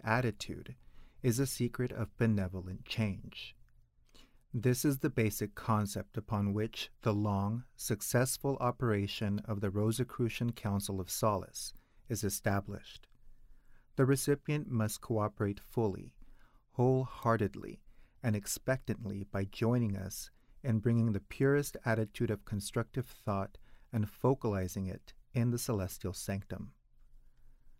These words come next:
The concept of the celestial sanctum was created by unselfish mystics who sought to help others by guiding them toward the source of all help and healing.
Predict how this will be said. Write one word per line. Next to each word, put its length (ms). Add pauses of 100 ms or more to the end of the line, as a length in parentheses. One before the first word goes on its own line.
(280)
The 100
concept 680
of 160
the 100
celestial 560
sanctum 540
was 200
created 480
by 240
unselfish 800
mystics 720 (520)
who 120
sought 340
to 100
help 340
others 460
by 280
guiding 380
them 260
toward 360
the 80
source 480
of 200
all 260
help 420
and 120
healing. 580